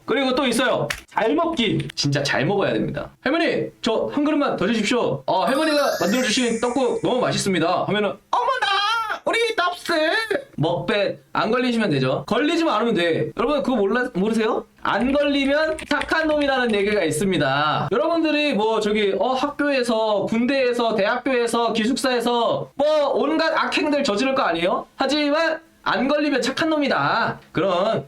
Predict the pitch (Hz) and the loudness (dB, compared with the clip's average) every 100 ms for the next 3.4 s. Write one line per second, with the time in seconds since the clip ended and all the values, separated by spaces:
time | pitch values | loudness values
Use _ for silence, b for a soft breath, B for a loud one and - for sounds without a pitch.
0 | - 117 120 - 254 247 165 - 170 143 | -4 0 0 -2 -2 0 0 0 0 0
1 | 214 - - 143 196 262 269 240 233 247 | -2 -4 -4 -2 0 0 0 0 -2 -2
2 | 285 254 226 180 135 113 131 254 214 269 | 0 0 0 0 0 0 0 0 0 0
3 | 294 226 226 233 | 0 0 0 0